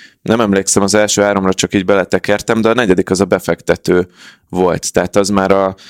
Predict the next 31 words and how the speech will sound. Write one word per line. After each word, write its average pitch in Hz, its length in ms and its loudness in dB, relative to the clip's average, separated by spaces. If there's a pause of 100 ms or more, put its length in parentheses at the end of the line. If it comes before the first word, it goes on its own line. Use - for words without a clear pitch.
(140)
a - 80 -2
negyedik 92 420 0
szint, - 300 -4
a 104 60 2
legmagasabb 92 1080 -2
szint, 104 260 0
legalábbis 90 480 0
ebben 92 240 0
a 87 80 -4
kategóriában, 92 960 -2 (240)
hogy 101 160 -2
te - 100 -4
már 98 160 0
befektető 101 560 -2
vagy, 95 180 2
és 101 180 0
ez 98 100 0
a 98 60 2
delegálás, 95 840 0
tehát 90 220 -6
hogy 90 140 -2
úgy 101 140 0
választasz 90 440 0
projektet, 90 540 -4
ami 90 120 2
már 90 160 -2
delegálható, 92 640 0
ez 98 120 -2
valahol 98 380 0
ez 92 140 0
a, 98 220 0